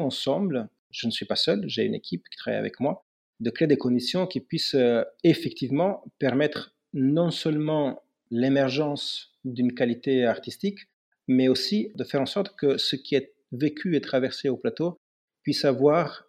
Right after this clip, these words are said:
une résonance, un bénéfice dans la vie de tous les jours. Et d'ailleurs, je pense vraiment en termes de,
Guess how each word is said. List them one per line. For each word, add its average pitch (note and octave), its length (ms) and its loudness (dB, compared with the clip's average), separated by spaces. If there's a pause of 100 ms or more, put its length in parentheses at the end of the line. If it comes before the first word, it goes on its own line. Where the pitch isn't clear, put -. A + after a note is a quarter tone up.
(100)
une B2 180 2
résonance, C#3 920 -2
un B2 120 -2
bénéfice B2+ 720 -2
dans C3 100 -6
la A#2 80 0
vie C3+ 80 -2
de C#3 60 0
tous C3+ 120 -6
les A#2+ 100 0
jours. A2 260 -6 (360)
Et C3 60 -2
d'ailleurs, E3+ 180 4
je D3 120 2
pense E3+ 340 2
vraiment D3 340 2
en D3+ 80 2
termes C#3+ 360 0
de, B2 560 2